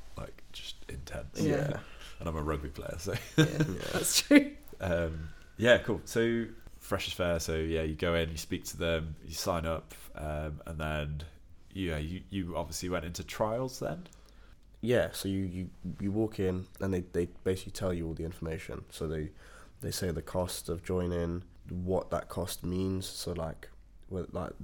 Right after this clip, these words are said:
Speaker 2: how much is insurance, how much
Speaker 1: Yeah.
Speaker 2: is, like, goes to the, they
Speaker 1: How mu-,
Speaker 2: ba-
Speaker 1: how much you get back for what you
Speaker 2: Yeah,
Speaker 1: pay,
Speaker 2: yeah, yeah,
Speaker 1: yeah.
Speaker 2: basically.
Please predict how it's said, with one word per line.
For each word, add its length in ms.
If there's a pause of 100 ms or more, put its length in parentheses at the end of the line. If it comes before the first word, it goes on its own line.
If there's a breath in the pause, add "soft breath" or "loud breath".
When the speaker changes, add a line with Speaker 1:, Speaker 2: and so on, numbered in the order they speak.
(100)
Speaker 2:
how 180
much 200
is 100
insurance, 600
how 160
much 260
Speaker 1:
Yeah. 60
Speaker 2:
is, 360 (640 soft breath)
like, 180
goes 260
to 100
the, 320 (220)
they 120
Speaker 1:
How 120
mu-, 120
Speaker 2:
ba- 60
Speaker 1:
how 80
much 160
you 80
get 200
back 260
for 120
what 180
you 60
Speaker 2:
Yeah, 100
Speaker 1:
pay, 120
Speaker 2:
yeah, 140
yeah, 140
Speaker 1:
yeah. 60
Speaker 2:
basically. 680